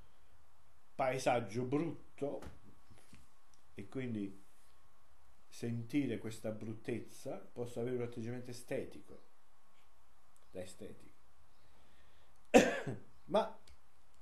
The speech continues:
io faccio parte di questo mondo, quindi faccio parte di questa società e come me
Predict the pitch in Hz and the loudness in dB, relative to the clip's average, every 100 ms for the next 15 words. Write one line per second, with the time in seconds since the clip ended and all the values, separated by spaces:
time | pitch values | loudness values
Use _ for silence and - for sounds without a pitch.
0 | - - - 127 151 139 151 - - 135 | -8 -8 -4 2 2 4 2 2 0 0
1 | 143 120 113 98 - 98 143 - - - | 0 -4 -6 -6 -6 -6 -4 -6 -8 -10
2 | - - - - - - - - - - | -10 -10 -10 -10 -10 -10 -10 -10 -10 -10
3 | - - - - - - - - - - | -8 -8 -8 -8 -8 -8 -8 -8 -8 -8
4 | - - - 98 95 123 143 143 110 85 | -8 -8 -6 -4 -2 -2 -2 -2 -2 -4
5 | 98 90 90 95 - - 95 110 233 127 | -6 -6 -8 -8 -8 -8 -8 -2 0 0
6 | 95 107 120 98 123 | -2 -4 -2 -2 -2